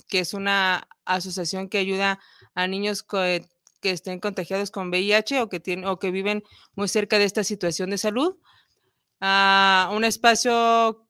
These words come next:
eh, que se en-, es un albergue que se encuentra ubicado cerca del Agua Azu-, del Parque Agua Azul, que atiende a, a personas en general de la calle, en donde también hay niños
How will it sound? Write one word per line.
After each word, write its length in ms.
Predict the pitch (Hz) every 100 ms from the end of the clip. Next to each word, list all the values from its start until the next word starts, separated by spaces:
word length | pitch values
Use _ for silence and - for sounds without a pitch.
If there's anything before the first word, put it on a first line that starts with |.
| _ -
eh, 520 | 208 196 196 202 202 196
que 80 |
se 80 | 190
en-, 80 | 196
es 160 | 214 214
un 80 | 233
albergue 300 | 226 233 226
que 100 | 220
se 80 |
encuentra 340 | 202 202 208 220
ubicado 480 | 214 208 208 220 220
cerca 580 | - - - 220 214
del 100 | 220
Agua 160 | 208 208
Azu-, 220 | 202 -
del 200 | 202 208
Parque 240 | - 202 226
Agua 160 | 214
Azul, 240 | 208 262 247
que 280 | 220 185
atiende 440 | 180 175 190 208 214
a, 380 | 208 196 175 - _ _ _ _ _
a 320 | - 185 185 180 -
personas 520 | 202 175 214 226 226
en 120 | 214
general 300 | 196 185 208
de 60 | 233
la 160 | 240
calle, 480 | 247 262 277 262 202
en 100 | 190
donde 280 | 185 185 180
también 360 | - 190 190
hay 220 | 190 208 202
niños 580 | 226 269 311 370 -